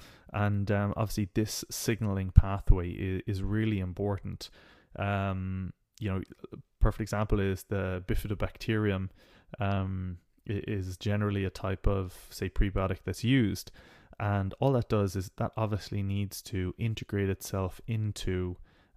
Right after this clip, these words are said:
um, into your system. And then, you know, let's say a lipopolysaccharide is something that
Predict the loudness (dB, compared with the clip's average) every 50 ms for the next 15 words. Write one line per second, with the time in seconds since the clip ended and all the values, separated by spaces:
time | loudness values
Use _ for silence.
0 | -6 -4 -4 -2 -2 -4 -4 -4 -6 -6 -8 -8 -10 -12 -14 _ _ _ _ _
1 | _ _ _ _ _ _ _ -12 -12 -8 -4 -2 -2 -2 -2 -2 -4 -4 -4 -4
2 | -4 -4 -2 -2 -4 -4 -6 -8 -8 -8 -6 -6 -4 -4 -4 -4 -4 -6 -8 -10
3 | -8 -6 -6 -6 -6 -6 -8 -10 -8 -6 -4 -4 -2 -2 -2 -2 0 0 2 2
4 | 2 2 2 0 0 0 0 0 2 2 4 4 2 2 -2 -6 -16 -20 -20 -20
5 | -16 _ -8 -8 -6 -4 -2 -4 -2 -2 -2 -2 -2 -2 -2 -4 -4 -4 -4 -4
6 | -2 -2 -4 -6